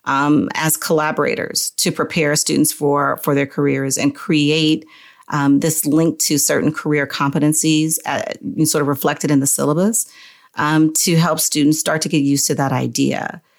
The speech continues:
Um, and so what they've come up with is, you know, this model that when faculty are ready, you know, sort of tr-, transferring that knowledge, transferring some of that experiential learning,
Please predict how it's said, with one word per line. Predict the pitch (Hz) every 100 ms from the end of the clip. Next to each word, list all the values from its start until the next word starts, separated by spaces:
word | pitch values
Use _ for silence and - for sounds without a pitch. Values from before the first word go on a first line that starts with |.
| _ _ -
Um, | 147 147 135 135 135 -
and | - 156
so | 170 160 156 160 -
what | - 170 214
they've | 226 214
come | 208 170
up | 160
with | 147 147
is, | 143 143 147 147 - _ -
you | 151
know, | 143
this | 120 104 156 165
model | 160 160 160 156 156 143 -
that | 156 143 -
when | 151
faculty | 151 165 170 190 202
are | 190
ready, | 196 208 143 143 160 - - - -
you | 156
know, | 156
sort | 143 143
of | 143
tr-, | - - _ - 127
transferring | - 160 - 170 170
that | 175 175
knowledge, | 202 208 165 160 160
transferring | - 135 135 165 156 156 156 160 - -
some | - 180
of | 175
that | 175
experiential | - - 185 185 185 175
learning, | 165 190 185 147 143